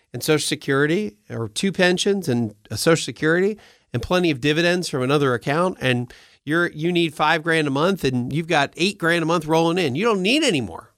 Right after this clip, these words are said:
So the way I look at that personally, and you can look at it both ways. You can say, "Well,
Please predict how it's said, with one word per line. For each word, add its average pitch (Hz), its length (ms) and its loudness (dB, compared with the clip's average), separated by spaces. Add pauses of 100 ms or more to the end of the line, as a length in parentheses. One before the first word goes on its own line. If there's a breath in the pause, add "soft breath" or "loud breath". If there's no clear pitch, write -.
(1160)
So 233 640 0 (240)
the - 80 0
way 160 140 4 (160)
I 302 220 4
look 147 300 -2
at 113 140 -4
that 107 260 -4
personally, 127 760 -2 (120)
and 131 140 -4
you 139 60 -4
can 156 100 0
look 147 160 2
at 147 80 4
it 127 80 0
both 131 240 -2
ways. 117 220 -4
You 143 80 -14
can 135 80 -6
say, 135 140 -2
"Well, 131 280 -4